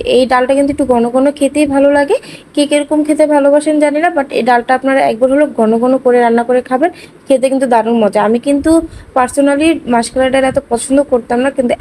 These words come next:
একবার আমি এই আমার দাদুর হাতে এই রান্নাটা খেয়েছিলাম, এত মজা। এরপর থেকে আমি খুবই পছন্দ করি, তার জন্য আজকে চেষ্টা করেছি আমার দাদুর মতন আপনাদেরকে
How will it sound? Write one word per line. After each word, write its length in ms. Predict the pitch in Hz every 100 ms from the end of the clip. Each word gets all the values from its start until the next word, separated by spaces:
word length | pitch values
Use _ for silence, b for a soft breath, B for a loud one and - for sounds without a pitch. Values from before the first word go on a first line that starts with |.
| 220
একবার 240 | 214 254
আমি 220 | 262 269 285 294 B -
এই 200 | 220 233 233
আমার 260 | - 220 220
দাদুর 240 | 220 220 254
হাতে 140 | 262 269
এই 40 | 262
রান্নাটা 360 | 233 233 240 254
খেয়েছিলাম, 400 | 277 269 285 294 302 247
এত 160 | 240 302
মজা। 420 | 311 285 277 277 - 240
এরপর 260 | 240 247 254
থেকে 120 | 269 277
আমি 140 | 269 269
খুবই 220 | 240 262 269
পছন্দ 240 | 294 277 294
করি, 120 | 302 349 B B - -
তার 120 | 247
জন্য 120 | 262 262
আজকে 160 | 254 - 240
চেষ্টা 240 | 269 - 285
করেছি 240 | 285 294 320 277
আমার 140 | 247 226
দাদুর 260 | 220 247 262 B B B B 240
মতন 240 | 247 302 339 240
আপনাদেরকে 560 | 240 240 254 247 -